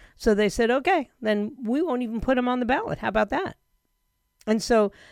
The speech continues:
they were trying to organize a write-in. You know, everybody's gonna write in Joe Biden's name. But nobody's excited about Joe Biden. He's got eighteen percent approval rating.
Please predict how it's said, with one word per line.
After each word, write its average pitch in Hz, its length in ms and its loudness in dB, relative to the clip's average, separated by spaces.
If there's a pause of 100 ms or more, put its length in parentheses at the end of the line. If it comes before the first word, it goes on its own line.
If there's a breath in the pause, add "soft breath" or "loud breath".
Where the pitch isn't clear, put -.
(140)
they 214 80 2
were 196 120 2
trying 233 460 0
to 202 100 -2
organize 190 580 0
a 151 80 0
write-in. 185 640 2
You 185 80 0
know, 175 80 0
everybody's 170 300 -2
gonna 175 160 -4
write 165 280 0
in 185 200 -2
Joe 185 160 2
Biden's 170 420 -4
name. 170 220 -4
But 269 180 -2
nobody's 381 380 -2
excited 320 360 -4
about 220 200 2
Joe 185 180 0
Biden. 175 160 -2
He's 175 80 -6
got 214 160 -2
eighteen 269 460 -4
percent 233 340 0
approval 214 500 -4
rating. 139 420 -6